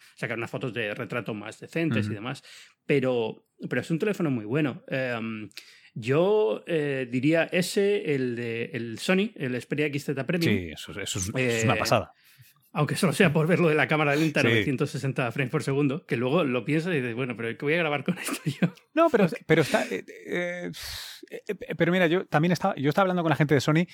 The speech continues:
Speaker 2: y ellos tienen muy claro, por ejemplo, que ellos siguen apostando, toda su vida han apostado al ecosistema, ¿no? ¿Eres del club o no eres del club?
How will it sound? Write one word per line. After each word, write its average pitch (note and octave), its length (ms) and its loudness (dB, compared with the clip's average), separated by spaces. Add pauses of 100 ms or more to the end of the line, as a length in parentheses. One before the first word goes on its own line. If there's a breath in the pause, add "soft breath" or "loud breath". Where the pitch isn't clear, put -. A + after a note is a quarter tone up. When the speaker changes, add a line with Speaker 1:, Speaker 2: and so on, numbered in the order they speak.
(200 loud breath)
Speaker 2:
y B2+ 160 2
ellos E3 140 6
tienen E3+ 160 2
muy D3+ 120 0
claro, D#3 220 0
por D3 80 0
ejemplo, D3 320 0
que A2+ 320 0
ellos A#2+ 280 0
siguen B2+ 280 0
apostando, A#2+ 480 0
toda C3 220 2
su C3 80 -2
vida B2 100 2
han A#2+ 60 0
apostado C3 460 2
al A#2+ 140 2
ecosistema, G2 600 -4
¿no? D3 200 -4
¿Eres C3+ 220 4
del C3+ 140 2
club F3+ 260 0
o B2 60 -2
no G#2+ 100 0
eres G#2 140 0
del F#2+ 100 -4
club? F2 280 -6